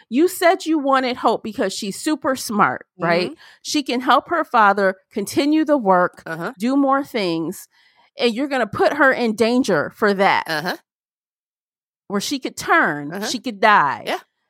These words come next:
Speaker 1: But you said you needed her.
Speaker 2: I
Speaker 1: That, if that whole thing was just for Huck's sake, that was dumb as fuck. I'm sorry.
Speaker 2: My guess is that she sent out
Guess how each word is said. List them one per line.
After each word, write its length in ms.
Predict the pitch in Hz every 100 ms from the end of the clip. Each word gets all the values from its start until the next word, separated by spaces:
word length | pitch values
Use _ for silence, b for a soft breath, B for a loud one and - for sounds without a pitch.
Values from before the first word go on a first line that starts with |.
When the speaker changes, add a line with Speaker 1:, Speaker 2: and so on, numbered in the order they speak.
| b -
Speaker 1:
But 120 | 240
you 160 | 247 254 -
said 360 | - 277 269
you 60 | 247
needed 340 | 285 381 226
her. 140 | - - - -
Speaker 2:
I 100 | 220
Speaker 1:
That, 200 | 262 240 -
if 160 | 202
that 220 | 262 320
whole 320 | - 359 349 349
thing 300 | - 302 240
was 160 | - 165 -
just 460 | - 285 - -
for 220 | 320 277
Huck's 360 | 277 285 269 -
sake, 280 | - 262 247 240
that 200 | 240 226
was 120 | 202
dumb 380 | 180 185 202 202
as 140 | 196
fuck. 260 | - 175 143 -
I'm 100 | 175
sorry. 320 | - 143 143
Speaker 2:
My 180 | 214 302
guess 320 | 262 240 -
is 220 | 214 202
that 100 | 170
she 180 | - 208
sent 260 | 185 196 170
out 320 | 160 160